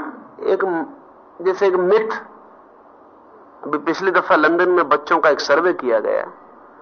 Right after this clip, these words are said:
तो लंदन में सात लाख ऐसे बच्चे हैं जिन्होंने गाय नहीं देखी।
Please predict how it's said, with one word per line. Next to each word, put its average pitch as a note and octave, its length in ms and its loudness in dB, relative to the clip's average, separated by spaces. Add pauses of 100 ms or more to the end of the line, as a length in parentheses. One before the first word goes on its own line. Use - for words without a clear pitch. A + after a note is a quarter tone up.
(280)
तो C#3+ 80 2
लंदन G3+ 520 4
में C4 120 6
सात G3 420 4
लाख B3+ 300 6
ऐसे A#3 240 4
बच्चे F#3+ 340 2
हैं A3 60 4
जिन्होंने G#3 280 6
गाय D#3 280 6
नहीं E3 180 0
देखी। A#2 340 -6